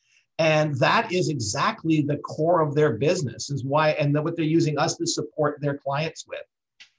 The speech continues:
is, um, going in now, because they, when they did recruiting in the past, they used to go and look for skill set. They'd look for the resume.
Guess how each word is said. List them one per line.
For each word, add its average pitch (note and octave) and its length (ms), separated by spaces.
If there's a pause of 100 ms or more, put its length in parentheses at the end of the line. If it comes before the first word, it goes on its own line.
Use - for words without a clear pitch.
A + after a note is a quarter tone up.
(420)
is, D3 440 (120)
um, C#3 200
going E3 360
in E3+ 160
now, C#3 180
because D3 300
they, F3+ 160 (140)
when D#3+ 140
they F#3+ 160
did G3+ 140
recruiting G#3+ 420
in E3 80
the D3 120 (100)
past, C#3+ 580 (400)
they F#3 200
used F#3+ 260
to F3 80
go F3 220
and E3 120
look E3+ 200
for D#3 100
skill - 320
set. A#2+ 340
They'd C#3 200
look D3+ 160
for F3+ 100
the F3 80
resume. D#3 560